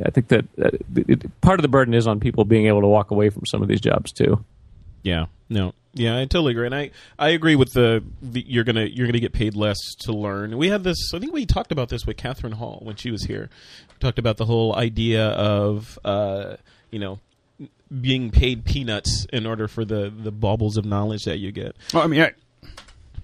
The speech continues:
Speaker 2: Go ahead.
Speaker 3: I, that's how I've gotten into every industry is, is, uh, is working for free.
Speaker 2: Selling yourself into slavery
Speaker 3: Yeah.
Speaker 2: and working it off.
Speaker 3: <laughs> And working, working, and, and working, working through my,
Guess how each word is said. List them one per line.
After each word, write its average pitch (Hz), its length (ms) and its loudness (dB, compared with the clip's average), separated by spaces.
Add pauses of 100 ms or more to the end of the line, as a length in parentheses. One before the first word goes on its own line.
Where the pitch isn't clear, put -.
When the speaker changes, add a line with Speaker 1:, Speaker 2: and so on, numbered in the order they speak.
Speaker 2:
Go 170 100 -2
ahead. 123 240 2 (100)
Speaker 3:
I, - 80 -16 (220)
that's 120 240 2
how 127 140 2
I've 107 120 4
gotten 101 200 4
into 95 200 4
every 92 220 2
industry 92 380 -2
is, 90 340 -2
is, 87 300 0
uh, 82 240 -2 (920)
is 92 120 4
working 92 220 2
for 95 120 -4
free. 92 280 0
Speaker 2:
Selling 117 320 -4
yourself 110 260 -4
into 113 100 -8
slavery 117 460 -4
Speaker 3:
Yeah. 165 140 4
Speaker 2:
and 107 120 -4
working 107 240 0
it 113 80 6
off. 120 320 -2
Speaker 3:
<laughs> - 120 -20
And 117 100 6
working, 123 260 4
working, 117 260 6 (100)
and, 120 160 6
and 131 140 8
working, 143 280 6
working 139 240 6
through 139 200 6
my, 127 180 6